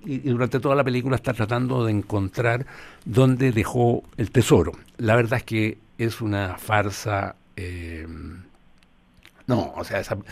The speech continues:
esa película nunca debió haberse concebido, nunca debió haberse planificado y nunca debió haberse,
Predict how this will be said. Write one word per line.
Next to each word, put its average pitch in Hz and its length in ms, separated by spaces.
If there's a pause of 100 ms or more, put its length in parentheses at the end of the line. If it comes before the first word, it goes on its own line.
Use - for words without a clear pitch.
(120)
esa 110 160
película 117 360
nunca 120 300
debió 117 420 (380)
haberse 104 880 (720)
concebido, 113 720
nunca 117 320
debió 107 640
haberse 104 880
planificado 131 960
y 123 80
nunca 117 320
debió 98 300
haberse, 104 420